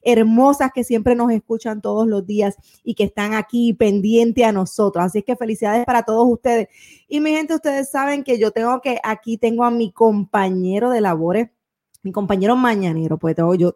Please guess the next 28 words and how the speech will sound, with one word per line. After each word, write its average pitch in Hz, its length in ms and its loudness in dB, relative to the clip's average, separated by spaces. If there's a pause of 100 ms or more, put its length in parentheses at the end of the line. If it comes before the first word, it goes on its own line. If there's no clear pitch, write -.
tengo, 214 200 -2
ustedes 233 220 -2
saben 233 180 0
que 226 80 2
yo 220 60 4
tengo 214 120 2
aquí 226 140 0
varios 214 200 4
compañeros. 196 480 2 (400)
Mi 269 160 -2
compañero 254 560 0
mañanero, 190 840 0 (240)
que 269 100 0
este 302 240 0
es 339 80 4
el 277 200 0
señor, 220 540 -4
miren, 233 320 -2
el, - 180 -8
el 185 320 0
proper, 196 540 0
el 175 220 -4
mister, 175 600 -8 (220)
el, 180 260 -2
el, 190 220 2
el 196 200 0
que 180 160 -2
sabe, 170 600 0